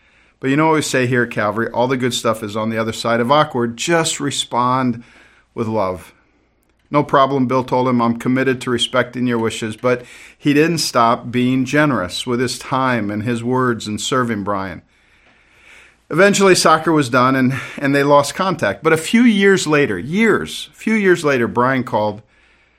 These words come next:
and his world was just upside down. His business was bust. His family life was all messed up. He said, "I just,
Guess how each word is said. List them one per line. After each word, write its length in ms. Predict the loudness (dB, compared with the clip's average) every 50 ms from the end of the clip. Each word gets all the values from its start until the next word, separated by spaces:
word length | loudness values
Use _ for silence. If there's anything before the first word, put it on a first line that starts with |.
| _ _ -8
and 80 | -6
his 120 | -6 -6 -4
world 240 | -4 -2 -2 0
was 140 | -2 -2 -2
just 380 | -2 -4 -4 -4 -6 -10 -14 -20 -20 _ _ _ _ _ _ -6
upside 420 | -4 -4 -4 -2 0 0 0 0 0
down. 260 | -2 -4 -4 -4 -4
His 120 | -6 -8
business 460 | -6 -4 -2 -2 -2 -2 -4 -4 -4
was 180 | -4 -6 -6 -6
bust. 340 | -2 0 2 2 2 0 -4
His 140 | -8 -10 -8
family 400 | -4 -4 -2 -2 0 -2 -2 -2
life 300 | -2 -2 -2 -4 -4 -8
was 160 | -8 -6 -4
all 120 | -2 -2
messed 300 | -2 -2 -2 -4 -6 -6
up. 220 | -6 -6 -6 -8 -10
He 40 |
said, 140 | -10 -8 -6
"I 160 | -4 -4 -4
just, 300 | -4 -4 -4 -4 -4 -6